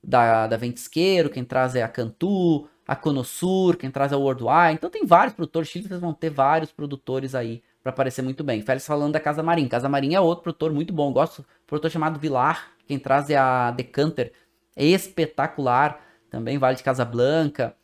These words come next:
A Casa Marim é San Antônio, mas também vinhos muito, muito, muito, muito intensos, bom volume de boca, complexo, trabalha muito bem a Sauvignon Blanc.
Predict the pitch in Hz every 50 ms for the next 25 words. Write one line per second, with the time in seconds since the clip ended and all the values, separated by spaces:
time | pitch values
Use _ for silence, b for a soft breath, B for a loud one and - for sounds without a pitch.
0 | _ _ _ _ _ _ _ - 117 127 127 - 143 147 151 151 147 139 135 135
1 | 147 165 156 139 - - 147 143 139 - - 135 143 160 165 151 135 127 - -
2 | 131 143 147 135 143 156 147 131 131 127 131 147 165 170 170 - 147 139 123 -
3 | - 127 127 139 165 185 175 - - 147 139 135 143 156 165 165 - 139 139 151
4 | 156 - 143 131 127 _ _ 113 139 151 151 135 - 131 131 151 151 147 139 143
5 | 151 147 135 123 113 113 123 135 147 147 147 - 117 110 - _ _ _ _ _
6 | _ _ _ _ _ _ _ _ _ _ _ _ - 131 135 117 - 117 120 131
7 | 147 143 143 - - - 127 120 131 143 135 127 147 151 - 127 135 139 - -
8 | 131 127 135 127 120 117 123 135 139